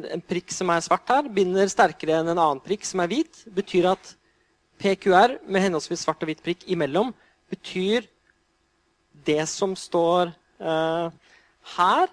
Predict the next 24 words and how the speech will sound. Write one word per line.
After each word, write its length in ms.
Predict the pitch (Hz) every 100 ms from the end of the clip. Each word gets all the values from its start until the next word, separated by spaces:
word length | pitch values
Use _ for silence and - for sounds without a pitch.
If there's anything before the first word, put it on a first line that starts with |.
| _ -
med 160 | 185 -
strek 240 | 170 151
under, 220 | 165 226 311 _ _ _ -
og 100 | 202
ikke 540 | 123 - _ - 226 226 -
det 100 | 160
som 140 | 175 165
står 380 | - 139 143 147
her. 180 | 107 104 _ _ _ - - _ _ _ - - _ _ _ _ _ _
Så 240 | - 220 233 - -
når 160 | 220
det 60 | 240
s-, 140 | - - - 185 - 151
og 140 | 180
igjen 320 | 202 214 247 254
da, 140 | 165 - -
hvis 200 | 202 -
vi 80 | 226
bare 220 | 202 196
skriver, 720 | - - 175 170 170 202 233 214 _ _ _ _ _ _ _ _ _ _ _ _ _ _ _ _ _ _ _ _ _ _ _ _ _ - _ _ _
jeg 140 | -
kan 80 | 185
ta 160 | 190
et 100 | -